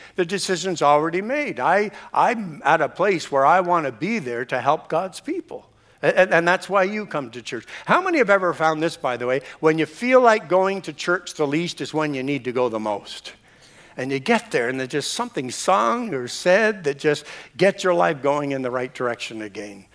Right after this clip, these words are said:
What about marriage? What if I went home and said to Esther, "Esther, I don't feel married today"?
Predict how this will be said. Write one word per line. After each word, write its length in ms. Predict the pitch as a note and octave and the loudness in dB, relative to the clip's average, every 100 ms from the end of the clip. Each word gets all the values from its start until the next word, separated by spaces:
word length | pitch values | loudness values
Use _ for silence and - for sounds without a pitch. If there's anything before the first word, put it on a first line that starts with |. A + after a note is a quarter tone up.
| - - - _ - _ _ _ _ _ _ _ _ | -20 -20 -20 _ -20 _ _ _ _ _ _ _ _
What 180 | - G#3+ | 0 2
about 300 | A3 A3 - | 2 -2 0
marriage? 640 | F3 F#3 D#3+ A#2 - - | 6 6 6 0 -10 -14
What 160 | - G3 | -8 -6
if 140 | F#3+ | -2
I 140 | F3 E3 | 0 0
went 200 | E3+ D#3 | 0 0
home 240 | E3 D#3+ | 2 2
and 100 | C#3 | 0
said 200 | - D3+ | -4 -4
to 80 | C#3+ | -2
Esther, 240 | D3 - E3 | -4 -4 0
"Esther, 300 | E3 - E3 | 0 0 -2
I 80 | |
don't 200 | D3+ E3 | 0 -4
feel 200 | - D#3+ | -4 -4
married 360 | D3+ D3 C#3+ B2+ | -2 0 -2 -4
today"? 360 | - A#2+ A#2+ | -10 -12 -12